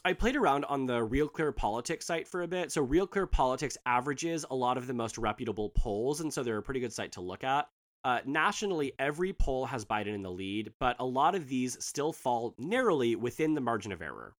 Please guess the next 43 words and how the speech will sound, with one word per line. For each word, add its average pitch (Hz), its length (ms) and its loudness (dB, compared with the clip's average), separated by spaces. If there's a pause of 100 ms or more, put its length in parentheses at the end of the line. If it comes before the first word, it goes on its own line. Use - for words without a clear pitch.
(140)
At 185 100 4
the 185 80 -6
state 220 320 2
level, 110 460 0
Real 175 360 4
Clear 180 440 0
Po-, - 240 -8 (280)
<sighs> - 300 -20
I 147 60 -4
can't - 280 -4
say 110 140 -4
this. 76 240 -8
Okay. 113 220 -6 (560)
Re-, 135 400 6
<laughs> - 100 0
I - 80 4
keep 214 180 -2
saying 208 300 2
Rear 120 280 2
Clear. 117 400 -2 (240)
Real 208 440 6 (100)
Clear 185 420 4
Politics 139 720 6
says 127 240 -4
Biden 185 340 0
has 120 320 0
two 214 160 -4
hundred 208 240 -4
and 208 80 -6
twelve 117 320 0
guaranteed 120 560 -2
votes 95 440 -8
and 120 140 -4
Trump 170 260 -2
has 156 160 -4
a 135 60 -4
hundred 151 340 -4
and 143 100 -6
fifteen 113 580 -4
guaranteed 101 400 -4
electoral 95 400 -6
college 82 360 -10
votes. 57 280 -16